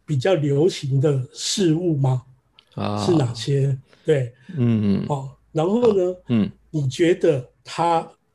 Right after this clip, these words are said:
Speaker 1: 你要回答吗？
Speaker 2: 我，我不回答，因为我们这个
Speaker 1: OK。
Speaker 2: 回答太长，而且我回答那么专业，
Speaker 1: <laughs>
Speaker 2: 怕，怕吓到人了啊。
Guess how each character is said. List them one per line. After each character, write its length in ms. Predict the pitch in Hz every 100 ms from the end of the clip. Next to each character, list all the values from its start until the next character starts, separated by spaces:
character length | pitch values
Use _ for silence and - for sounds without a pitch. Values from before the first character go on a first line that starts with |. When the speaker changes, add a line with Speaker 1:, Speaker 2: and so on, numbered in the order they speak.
| -
Speaker 1:
你 120 | 156
要 100 | 180
回 140 | 185
答 220 | 151 151 151
吗？ 180 | 151 - - - - _
Speaker 2:
我， 120 | - 135
我 140 | 131
不 120 | 143
回 140 | 175 131
答， 220 | 101 101
因 120 | 143
为 80 | 143
我 100 | 107
们 240 | 104 113 -
这 100 | 143
个 160 | 120
Speaker 1:
OK。 80 | 107
Speaker 2:
回 80 | 110
答 180 | 107 110
太 140 | -
长， 220 | - 101 92
而 80 |
且 120 | 120 110
我 100 | 98
回 140 | 110
答 140 | 113
那 100 | 120
么 80 | 143
专 240 | - 110 110
业， 200 | 101 - _ _
Speaker 1:
<laughs> 280 | _ _ _
Speaker 2:
怕， 140 | 113 101
怕 240 | 120 117
吓 180 | 143 135
到 140 | 120
人 220 | 101 87 -
了 100 | -
啊。 180 | -